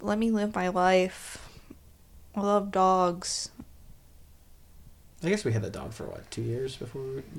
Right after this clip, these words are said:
Speaker 2: got pregnant? Maybe not even.
Speaker 1: Who knows?
Speaker 2: You get some really cute pictures if you have a kid after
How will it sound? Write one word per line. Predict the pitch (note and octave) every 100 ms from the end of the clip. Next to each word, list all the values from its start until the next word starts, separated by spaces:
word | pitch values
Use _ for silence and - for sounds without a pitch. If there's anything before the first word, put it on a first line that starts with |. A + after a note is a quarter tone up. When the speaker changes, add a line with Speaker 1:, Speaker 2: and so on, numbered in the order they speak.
| C3+
Speaker 2:
got | C#3 -
pregnant? | C#3+ C#3 C#3+ - - - - - - - - - - - - - - - - - - - -
Maybe | A2+ G2
not | - -
even. | - A#2 - - - - - - - - - - - - - - - - - - A3
Speaker 1:
Who | G3+
knows? | E3+ F3+ F#3 G3+ - - - - - - - - - - - - - -
Speaker 2:
You |
get | C#3
some | C3+ B2
really | A#2+
cute | A2 A#2+ A2+
pictures | A2 - G#2+ G#2+ - - - - -
if | A2 A2+
you | G#2+
have | G2+
a |
kid | G2 G2
after | - - - B2